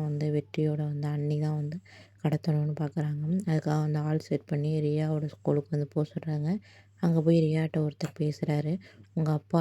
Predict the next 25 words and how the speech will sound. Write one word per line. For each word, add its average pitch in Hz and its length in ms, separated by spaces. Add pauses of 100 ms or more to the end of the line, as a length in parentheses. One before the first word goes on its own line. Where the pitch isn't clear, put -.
தான் 156 160
வந்து 151 300
என்னை 151 160
அழைச்சிட்டு 147 340
வர 147 120
சொன்னாரு 143 380
உன்னை. 143 240 (520)
நான் 156 160
உங்க 147 160
வீட்ல 147 260
வந்து 151 200
புதுசா 147 380
வேலைக்கு 147 360
சேர்ந்துருக்கேன். - 600 (560)
உன்னை 151 180
அழைச்சிட்டு 151 340
வர 156 120
சொன்னாரு" 147 500
அப்படின்னு 147 320
சொன்னோன்னே, 147 340
"வெற்றி 156 360
அப்பாவா?" 147 360
அப்படின்னு 151 360
ரியா 147 220
கேட்குறாங்க. 151 500